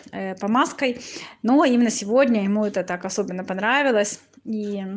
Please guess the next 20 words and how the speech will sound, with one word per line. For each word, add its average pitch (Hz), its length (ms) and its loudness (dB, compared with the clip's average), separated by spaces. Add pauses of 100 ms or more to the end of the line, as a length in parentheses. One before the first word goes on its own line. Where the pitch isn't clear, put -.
(1080)
э, 240 440 -4
довольно 220 440 2
быстро, 247 440 0
у 220 60 2
него 220 240 2
уже 226 180 2
через 208 240 -6
пару 214 260 -2
дней, 226 280 0
у 247 40 2
него 214 260 0
было 220 260 0
уже 202 260 -2
сто 220 640 0
девять 214 300 0
баллов. 160 280 -2 (1120)
И 190 240 -6
он 269 180 2
подходит 240 520 0
к 185 720 -6